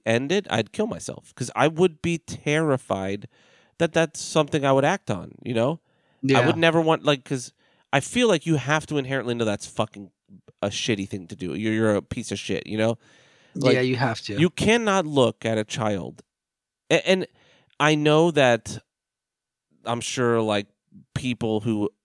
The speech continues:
Speaker 1: have attractions to, like, m-,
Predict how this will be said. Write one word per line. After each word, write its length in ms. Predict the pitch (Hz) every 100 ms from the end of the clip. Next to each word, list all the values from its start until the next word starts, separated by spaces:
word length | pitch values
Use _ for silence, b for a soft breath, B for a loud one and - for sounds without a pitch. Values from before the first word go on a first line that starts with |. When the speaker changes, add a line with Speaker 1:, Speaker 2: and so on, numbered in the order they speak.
| -
Speaker 1:
have 320 | 104 104 104
attractions 640 | 98 95 - 104 - 104 92
to, 120 | -
like, 340 | 101 95 87 _ _ _ _ _ _ _ _ _ _ _
m-, 140 | 123